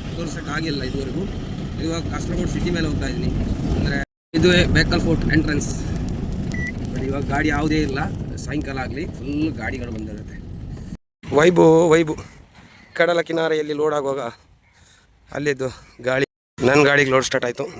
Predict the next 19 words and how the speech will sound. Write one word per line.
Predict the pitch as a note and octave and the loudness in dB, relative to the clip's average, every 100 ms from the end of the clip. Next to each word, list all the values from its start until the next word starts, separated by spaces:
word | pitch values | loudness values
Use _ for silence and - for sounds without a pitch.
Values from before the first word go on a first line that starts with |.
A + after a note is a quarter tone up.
| B2 | 0
ಡೋರ್ | C3+ C3+ | 2 2
ಓಪನ್ | C3 B2+ | 0 0
ಬರುತ್ತೆ, | B2+ C#3+ D3 - - - - - - - - - | -2 -4 -6 -8 -20 -20 -20 -20 -20 -20 -20 -20
ಸ್ಕ್ರೀನ್ | - D#3 D3+ D3 | -6 -2 0 0
already | C#3 C#3 B2+ | 0 0 0
ಬಂದು | C3+ | -2
ನಿಂತಿದೆ. | C3 B2+ C#3 - - _ - | -2 -6 -10 -12 -20 _ -10
ಒಂದು | B2 | -6
ಗಾಡಿ | B2 B2 | -4 -2
ಲೋಡ್ | C3 | -2
ಆಗ್ತಾಯಿದೆ, | C3 B2 C3+ D3 - _ A2+ | -2 -4 -4 -8 -20 _ -6
ಇನ್ನೊಂದು | C3+ C3+ | -4 -2
ಗಾಡಿ | C3 B2+ | -2 -2
ಲೋಡ್ | B2 | -4
ಆಗ್ತಾಯಿದೆ. | A#2 - A#2 C3 - _ _ _ - _ _ _ | -6 -8 -8 -10 -14 _ _ _ -20 _ _ _
ಇವಾಗ | B2 B2+ A#2+ | -10 -6 -4
ನನ್ನ | D3 C#3+ | -2 0
ಗಾಡಿಗೆ | C#3 C#3+ - - - _ _ _ _ _ _ _ - | -2 -4 -12 -20 -20 _ _ _ _ _ _ _ -8
ಲೋಡಿಂಗ್ | C3+ C#3+ | -4 -4